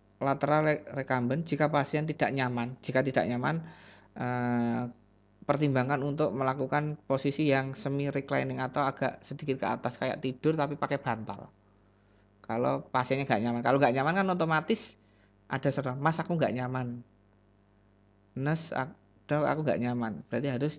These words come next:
di semi reclining. Ya, ada reclining. Jika dicurigai orang tersebut ada tadi cervical injury, ya, spinal injury,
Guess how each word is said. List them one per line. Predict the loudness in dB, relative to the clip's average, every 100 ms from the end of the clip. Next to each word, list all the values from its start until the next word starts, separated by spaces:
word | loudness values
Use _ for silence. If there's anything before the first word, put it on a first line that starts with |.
| -6 -2
di | -2 -2 -14 _ _ _ _ _ _ _ _ _ _
semi | -4 -2 -2
reclining. | -2 -2 -2 -4 -6 -12 -18 _ _ -20 _ _ _
Ya, | -12 -12 -14 _ _ _ -10
ada |
reclining. | -8 -8 -6 -8 -8 -12 _ _ -20 -20 -20 -20 _ _ _ _ _ _ _ _ _ _ _ -20 _
Jika | -2 4 6
dicurigai | 6 6 6 4 4 6 8 8 8 4 2 -4 -18 _ _ _
orang | 2 2 0 -2
tersebut | -2 -2 0 0 -2 -20 -10 -4
ada | -4 -4 4 4 4 -4 -20 _ _ _ -2
tadi | 2 2 2 -8 -20 _ _ _ _ _
cervical | -2 0 0 -2 2 2 2 -2
injury, | -4 0 2 2 0 -2 -10 -18 -18
ya, | -16 -16 -18 -18
spinal | -14 -4 -2 0 0 0
injury, | -2 0 2 4 0